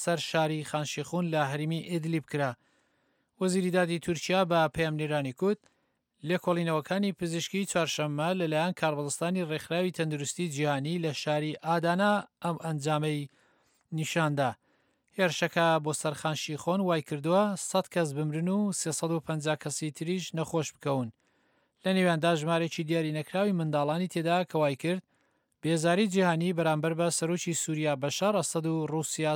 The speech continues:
سەر هەڵبدات. لە کۆنفرانسێکی ڕۆژناوانی کۆشکی سپی چوارشەممە لەگەڵ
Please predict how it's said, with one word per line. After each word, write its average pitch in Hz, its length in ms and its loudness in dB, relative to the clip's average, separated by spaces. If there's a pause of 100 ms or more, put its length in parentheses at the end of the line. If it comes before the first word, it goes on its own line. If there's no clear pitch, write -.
سەر 156 200 -2
هەڵبدات. 131 380 -2 (1160)
لە 175 100 4 (120)
کۆنفرانسێکی 196 720 0
ڕۆژناوانی 175 760 0
کۆشکی 170 380 -4
سپی - 260 -6
چوارشەممە 156 520 -2 (800)
لەگەڵ 160 260 0